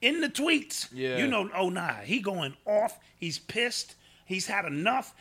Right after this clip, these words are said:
Speaker 1: He's probably seen things in Hollywood that me and you could only imagine.
Speaker 2: And then he even tweeted that, like, "No, this is, this is Cube. This is me. I'm
Speaker 1: Yes,
Speaker 2: not hacked."
Speaker 1: he, he rec-, yeah, he
Speaker 2: "I'm
Speaker 1: did
Speaker 2: not hacked."
Speaker 1: rectify.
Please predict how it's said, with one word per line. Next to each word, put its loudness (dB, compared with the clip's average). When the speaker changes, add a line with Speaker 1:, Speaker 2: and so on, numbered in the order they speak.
Speaker 1:
He's -4
probably -4
seen -2
things -2
in -8
Hollywood -4
that -4
me 0
and -4
you -4
could -6
only -2
imagine. -2
Speaker 2:
And -4
then -2
he -4
even -4
tweeted -4
that, -4
like, -8
"No, -2
this -6
is, -12
this -12
is -14
Cube. -6
This -6
is -4
me. -2
I'm -6
Speaker 1:
Yes, 4
Speaker 2:
not 0
hacked." 2
Speaker 1:
he, -2
he 0
rec-, 6
yeah, 0
he -2
Speaker 2:
"I'm -6
Speaker 1:
did 2
Speaker 2:
not 4
hacked." 4
Speaker 1:
rectify. 0